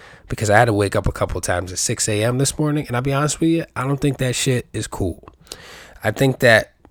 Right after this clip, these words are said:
this is my new theory, newly formed. You should not have to leave your house until you've taken your morning shit.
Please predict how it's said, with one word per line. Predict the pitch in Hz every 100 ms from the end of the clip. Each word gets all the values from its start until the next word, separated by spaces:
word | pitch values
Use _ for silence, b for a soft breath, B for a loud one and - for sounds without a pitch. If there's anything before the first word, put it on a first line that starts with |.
| - -
this | 120 151
is | 170
my | 160 143
new | 127 107 123 135 131
theory, | - 120 113 104 110
newly | 123 170 190 185
formed. | - 160 135 90 82 - - _ _ b b b b b b b -
You | 127 180
should | - 233 214
not | 165 139 147 185 -
have | - 156 147 143 - - _ _ _ -
to | 175
leave | 147 120 143 170
your | 175 190
house | - 151 135 180 - -
until | 147 139 - 160
you've | 151 151 143
taken | - 147 139 147
your | 135 127
morning | 120 120 120 117 110
shit. | - - 95 -